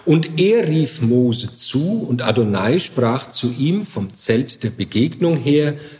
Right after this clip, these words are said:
Sprich zu den Israeliten und sag ihnen." So die ersten zwei Verse des Buches. Den Gottesnamen J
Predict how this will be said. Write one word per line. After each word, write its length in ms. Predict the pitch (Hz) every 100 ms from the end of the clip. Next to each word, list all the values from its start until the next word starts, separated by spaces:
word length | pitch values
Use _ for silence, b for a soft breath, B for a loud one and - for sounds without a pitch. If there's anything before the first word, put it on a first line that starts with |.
| B
Sprich 680 | - - - 240 - - -
zu 140 | 151
den 180 | 139 135
Israeliten 880 | 127 - 104 95 131 - 139 143 - - - -
und 220 | 151 -
sag 500 | - 110 80 - -
ihnen." 300 | 98 92 - - _ _ _ _ _ _ _ _ _ _
So 160 | - -
die 140 | 113
ersten 360 | - - - 101
zwei 260 | - 107
Verse 440 | 120 87 76 80 -
des 180 | 117 -
Buches. 680 | - 82 80 - - - _ _ _ _ B B -
Den 160 | 98
Gottesnamen 880 | 123 - 170 - 165 156 160 185 156
J 220 | 104 90